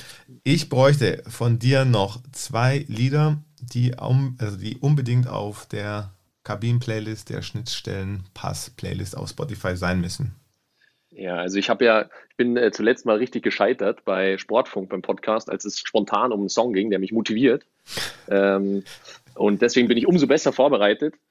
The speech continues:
Speaker 2: Äh, ich hab zwei Songs, die mich auch an die Fußballkabine immer erinnern und die finde ich einfach geil. Das ist einmal, ähm, Remember the Name,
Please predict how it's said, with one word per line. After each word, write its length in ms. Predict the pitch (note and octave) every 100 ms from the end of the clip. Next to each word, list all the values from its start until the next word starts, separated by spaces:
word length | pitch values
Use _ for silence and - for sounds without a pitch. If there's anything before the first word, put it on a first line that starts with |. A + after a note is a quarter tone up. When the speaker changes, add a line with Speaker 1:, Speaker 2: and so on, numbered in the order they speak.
| _ _ -
Speaker 2:
Äh, 280 | G#2+ A2 A2
ich 180 | G#2+
hab 160 | C#3 - -
zwei 200 | A2 A#2+
Songs, 340 | C#3+ D#3 -
die 180 | B2+ B2
mich 200 | B2+ B2+
auch 120 | C3+ C#3+
an 60 |
die 60 | A2
Fußballkabine 600 | D3+ - G2 G2 F#2+ F#2
immer 140 | G2
erinnern 340 | F#2+ F#2+ A2+ B2
und 120 | G2
die 80 | G#2
finde 220 | A2+ A2
ich 60 | A2
einfach 180 | G2+
geil. 320 | - G2+ C3 A2
Das 120 | G2+
ist 100 | F#2+
einmal, 600 | G#2 G#2 G#2 G2+ G2+ G2
ähm, 220 | G2 G2+
Remember 360 | G2 G2 G#2+ G#2+
the 100 | G2+
Name, 300 | G2 A#2